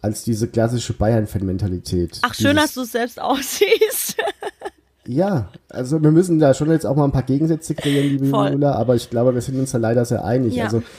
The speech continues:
Speaker 1: ich, ich, ich sehe mich da tatsächlich auch ein bisschen als Vorreiter in der <laughs> Bayern-Fanszene,
Speaker 2: <laughs>
Speaker 1: dieses ganze Mir san mir,
Speaker 2: Hm.
Speaker 1: ähm, grundsätzlich gut zu finden, denn du siehst ja, was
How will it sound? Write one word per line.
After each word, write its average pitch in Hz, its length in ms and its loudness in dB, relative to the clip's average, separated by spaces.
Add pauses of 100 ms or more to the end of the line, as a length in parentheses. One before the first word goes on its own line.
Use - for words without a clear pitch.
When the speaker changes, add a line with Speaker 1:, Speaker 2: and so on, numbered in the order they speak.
(140)
Speaker 1:
ich, - 220 -10 (180)
ich, - 260 -14
ich - 120 -10
sehe 135 160 4
mich 143 120 2
da 131 120 4
tatsächlich - 560 -2
auch 113 160 -4
ein 120 80 -4
bisschen 117 200 -2
als 110 220 -4
Vorreiter 110 680 0
in 110 80 -4
der 107 100 0
<laughs> - 20 -8
Bayern-Fanszene, 139 1300 0 (180)
Speaker 2:
<laughs> - 220 -2
Speaker 1:
dieses 123 240 -2
ganze 131 480 2 (260)
Mir 135 320 4
san 127 300 0
mir, 156 400 2 (180)
Speaker 2:
Hm. 160 220 -12
Speaker 1:
ähm, 117 460 0 (300)
grundsätzlich 160 800 0
gut 151 200 0
zu 208 140 -6
finden, 214 480 -2 (560)
denn 120 200 4
du 120 80 2
siehst 147 360 -2
ja, 143 120 4
was 120 300 -2